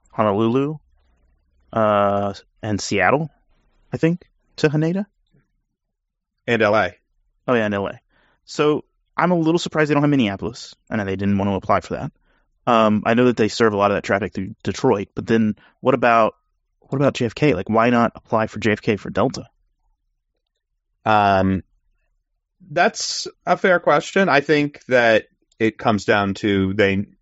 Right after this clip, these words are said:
Speaker 2: recognize that they're just giving up the slot. I mean, I guess they, they could have applied to move it, but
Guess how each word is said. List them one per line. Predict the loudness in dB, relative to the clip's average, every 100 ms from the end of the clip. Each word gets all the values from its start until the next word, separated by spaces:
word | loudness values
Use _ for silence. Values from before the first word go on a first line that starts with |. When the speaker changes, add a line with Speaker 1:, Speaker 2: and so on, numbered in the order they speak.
| -4
Speaker 2:
recognize | 0 0 2 2 0 -2
that | -2 -2 0
they're | -2
just | -2 -6 -8 -20 _ _ _ _ _ _ _ _ _ _ _ _ _ _ _ _ _ _ _ -14 0
giving | 2 4 2
up | 2
the | -2
slot. | 0 2 4 2 -2 -2
I |
mean, | 0
I | 2
guess | 2
they, | 2
they | 0
could | 2
have | 2
applied | 2 0
to | 2
move | 0 0
it, | -6 -12 -4
but | -4 -4